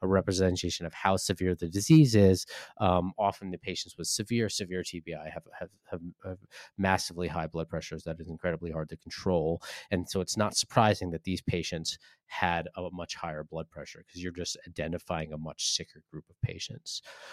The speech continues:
Um, group two, the ones with the lowest blood pressure, again, this is probably representation of the fact that, you know, these patients, uh, had a fairly stable blood pressure from where we think is normal. Um,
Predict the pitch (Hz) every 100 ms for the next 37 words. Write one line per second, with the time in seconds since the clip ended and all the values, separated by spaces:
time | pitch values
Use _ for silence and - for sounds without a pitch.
0 | - - - _ _ _ 131 117 117 -
1 | 143 156 - 139 139 180 196 - 113 113
2 | 110 107 101 113 131 123 - 107 - 101
3 | 92 98 101 151 151 107 101 104 - 107
4 | 101 98 98 95 95 95 92 95 92 95
5 | 90 95 101 98 - 107 85 - 104 87
6 | 90 101 95 - 101 - 101 - _ _
7 | - 95 90 - 104 98 - 110 98 95
8 | - 104 98 85 101 95 110 98 104 -
9 | 95 95 95 92 87 92 87 80 127 147
10 | 135 123 - - 104 98 92 92 92